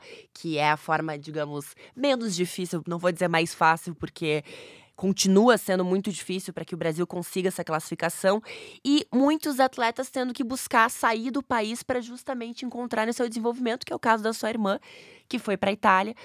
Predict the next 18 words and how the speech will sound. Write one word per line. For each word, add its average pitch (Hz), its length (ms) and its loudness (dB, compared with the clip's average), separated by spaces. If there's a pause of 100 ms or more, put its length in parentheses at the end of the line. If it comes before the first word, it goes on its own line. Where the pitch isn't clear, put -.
(180)
pra 208 140 -2
continuar, 202 760 0 (380)
ah, 190 260 -2
essa, 196 240 -6
essa 190 180 -6
questão 185 720 -2 (320)
de, 175 320 -6
de 170 120 -2
formação 196 840 2
e 180 40 -2
de 175 160 -6
desenvolvimento 175 680 0
no 185 80 -2
esporte. 156 520 -2 (340)
Agora, 233 320 6 (160)
o 277 100 0
basquete, 214 1040 0 (180)
Thelma, 139 460 -2